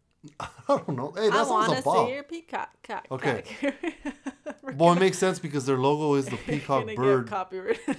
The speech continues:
Speaker 1: <laughs> Yeah, I know. Another episode of copyright. But, I mean, it makes sense. The name, peacock, the
Speaker 2: Ah, I
Speaker 1: feathers.
Speaker 2: feel like they could have gone better, but okay.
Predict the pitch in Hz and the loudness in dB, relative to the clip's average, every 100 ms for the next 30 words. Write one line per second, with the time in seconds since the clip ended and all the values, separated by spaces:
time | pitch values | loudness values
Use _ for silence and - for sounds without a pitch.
0 | - 392 139 151 139 131 120 110 104 92 | -2 -2 0 2 2 2 0 -4 -6 -12
1 | _ 120 123 147 139 135 123 - 117 110 | _ -4 2 4 4 2 -2 -6 -6 -6
2 | 104 117 - 104 92 - - 127 - - | -8 -12 -10 -14 -16 -18 -10 -10 -10 -16
3 | _ _ _ _ _ _ _ _ _ _ | _ _ _ _ _ _ _ _ _ _
4 | _ _ _ - 131 151 190 151 - 156 | _ _ _ -14 -8 -6 -4 -8 -8 -4
5 | 190 185 147 160 170 - _ - 120 117 | -4 -2 -2 -2 -6 -14 _ -10 -8 -6
6 | 131 147 131 123 143 147 147 _ _ _ | -6 -10 -14 -10 -6 -6 -8 _ _ _
7 | - 262 254 240 214 - 175 220 202 196 | -8 -4 0 2 2 2 0 -4 -6 -10
8 | 185 175 170 165 165 160 165 190 190 165 | -12 -10 -10 -8 -10 -10 -8 -10 -10 -16